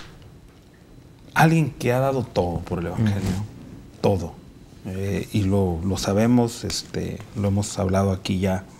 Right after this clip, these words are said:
Speaker 1: ahora se dirige a una, a una iglesia que recibe otro mensaje y simpatiza con el otro mensaje, es lo que parece.
Speaker 2: Ujú.
Speaker 1: ¿Cómo, cómo escribir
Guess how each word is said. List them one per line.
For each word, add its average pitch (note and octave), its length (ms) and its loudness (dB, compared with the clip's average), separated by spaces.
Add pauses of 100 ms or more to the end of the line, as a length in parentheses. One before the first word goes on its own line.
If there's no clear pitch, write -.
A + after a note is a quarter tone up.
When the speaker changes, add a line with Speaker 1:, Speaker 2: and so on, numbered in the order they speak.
(760)
Speaker 1:
ahora D3 220 6
se C#3+ 160 0
dirige A#2+ 460 4
a B2+ 60 6
una, B2+ 500 0 (760)
a G#2 100 2
una A#2+ 260 4
iglesia C3 800 2 (1160)
que G2 640 2 (1700)
recibe B2 440 2
otro C3 240 2
mensaje C3 580 0
y C3 80 0
simpatiza G#2+ 680 -2
con G2+ 180 -2
el F2 100 -2
otro F2+ 200 -6
mensaje, E2 500 -8
es G#2+ 40 -4
lo G2 100 -4
que F#2+ 100 -6
parece. A2+ 400 -6
Speaker 2:
Ujú. G#2 460 -8 (400)
Speaker 1:
¿Cómo, F#3+ 460 6
cómo F3 260 4
escribir D3 720 2